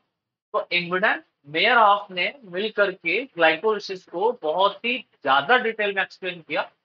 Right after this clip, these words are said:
इसलिए इसको एम्बडन, एम्बडन मेयर हाफ पाथवे भी कहा जाता है।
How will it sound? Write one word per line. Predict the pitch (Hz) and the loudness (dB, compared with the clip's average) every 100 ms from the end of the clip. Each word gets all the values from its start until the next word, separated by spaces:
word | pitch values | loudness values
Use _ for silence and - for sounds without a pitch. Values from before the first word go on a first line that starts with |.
| _ _ | _ _
इसलिए | 170 170 233 226 | -12 -4 0 2
इसको | 220 - 175 226 - _ _ _ - | 0 -6 -4 -4 -4 _ _ _ -8
एम्बडन, | 175 180 202 247 320 _ _ _ | -4 -2 0 -2 -6 _ _ _
एम्बडन | 170 175 175 208 269 320 _ _ - | -10 -6 -2 -2 -2 -10 _ _ -8
मेयर | 147 180 240 | -2 2 4
हाफ | 208 190 233 - | 4 4 2 0
पाथवे | 170 151 - 160 | 2 2 0 -6
भी | 156 247 | -6 -2
कहा | 165 131 | 0 0
जाता | 113 107 117 | 0 -10 -16
है। | 110 | -18